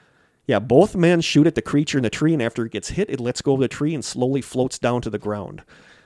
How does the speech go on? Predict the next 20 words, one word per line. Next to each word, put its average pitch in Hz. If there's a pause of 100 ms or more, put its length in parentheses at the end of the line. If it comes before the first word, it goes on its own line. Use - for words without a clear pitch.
(140)
The 143
two 196
men 226
fire 156
at 139
it 117
again 131
once 123
it's 127
on 120
the 110
ground, 120
and 127
the 113
creature 156
runs 131
off 127
into 127
the 101
grass. 107